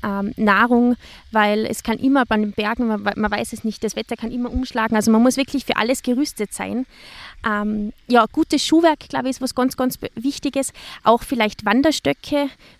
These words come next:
Beim Hinuntergehen ist es immer ganz praktisch, wenn man ein bisschen Hilfestellung mit den Stöcken hat. Ähm, ja, und man muss sich dann natürlich auch immer gut, ähm, schauen, wie weit gehe ich, wo übernachte ich, ähm,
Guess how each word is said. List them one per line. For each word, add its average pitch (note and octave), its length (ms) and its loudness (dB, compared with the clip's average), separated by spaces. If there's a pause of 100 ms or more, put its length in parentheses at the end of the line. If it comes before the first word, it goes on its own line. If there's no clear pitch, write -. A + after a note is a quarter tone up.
Beim A3 180 2
Hinuntergehen C4+ 540 0
ist C4+ 120 -4
es C#4 120 -8
immer C#4 160 -2
ganz - 240 -4
praktisch, - 420 -6
wenn A#3+ 140 4
man A#3+ 100 4
ein - 40 -2
bisschen B3 280 0
Hilfestellung B3 640 0
mit A#3+ 160 2
den A#3+ 100 -2
Stöcken A#3+ 420 -2
hat. A#3+ 120 -4 (640)
Ähm, A3 520 -2
ja, C4+ 160 4
und A#3 160 4
man A#3+ 120 2
muss C4 140 0
sich C4+ 140 -8
dann A#3+ 120 0
natürlich A#3 360 -4
auch A3 120 -2
immer B3 200 -2
gut, B3+ 320 -8 (120)
ähm, G#3+ 360 -6
schauen, A3 320 -4
wie A3+ 160 -2
weit G3 240 -4
gehe D4 280 -4
ich, C#4 400 -10 (280)
wo A#3+ 280 0
übernachte A#3 580 0
ich, - 520 -4
ähm, G#3 440 -2